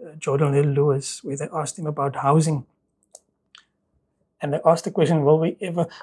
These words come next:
will, will there ever come a time where all people will have access to a house? And the question, and he said no, and it, and he said it with lots of confidence, and then he justified it by saying,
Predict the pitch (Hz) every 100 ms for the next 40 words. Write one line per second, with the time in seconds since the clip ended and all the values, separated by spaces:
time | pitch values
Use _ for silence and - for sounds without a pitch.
0 | _ 196 - _ _ _ _ 165 175 170
1 | - 180 202 202 185 170 - 190 170 165
2 | 147 143 143 143 _ _ 175 170 165 -
3 | _ _ _ _ - 180 - 151 135 123
4 | _ _ _ 170 139 135 160 160 - 147
5 | - - 143 139 131 - - 151 131 -
6 | - _ _ _ - _ _ _ _ 135
7 | 151 - 190 175 220 196 160 139 - 202
8 | 143 147 262 190 143 139 127 - 151 -
9 | - - - 143 143 - - 165 147 139
10 | - _ - 143 175 - 190 196 226 185
11 | 160 143 156 156 151 147 - 208 - 185
12 | 196 165 - 180 170